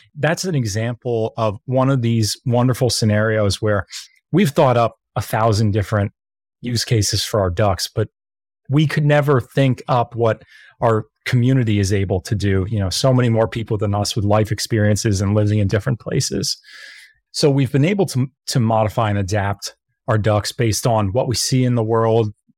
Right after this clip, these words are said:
talking to customers, talking to our open source community, learning what they need most. And we've moved heavily into sensor networks, and particularly with a focus on climate and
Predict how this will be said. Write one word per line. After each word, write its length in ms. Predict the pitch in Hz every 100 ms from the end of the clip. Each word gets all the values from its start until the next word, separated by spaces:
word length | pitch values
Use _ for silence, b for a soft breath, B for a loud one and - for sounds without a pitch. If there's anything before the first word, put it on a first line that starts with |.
| _
talking 380 | - 131 117 117
to 100 | 104
customers, 720 | - - 101 - 107 98 98
talking 420 | - - 113 120 107
to 120 | 110
our 140 | 101
open 220 | 98 98 101
source 300 | - 101 -
community, 520 | 113 104 98 98 98
learning 480 | 101 113 120 107 98
what 240 | 107 -
they 160 | 110 104
need 280 | 101 104
most. 600 | 95 95 104 - - - - B B B B B -
And 120 | 120
we've 140 | 113
moved 260 | 120 135 -
heavily 520 | - 120 131 123 107
into 520 | 104 101 - 101 98 - -
sensor 420 | - 131 104 -
networks, 680 | 107 113 - - 151 - - _
and 280 | 113 98 92 b b b b b -
particularly 1120 | 151 143 226 - 262 269 262 254 254 247 262 -
with 200 | 160 139
a 60 |
focus 480 | 120 160 147 139 -
on 380 | 135 120 110 113 _
climate 580 | - 131 135 147 156 170 _ -
and 200 | 113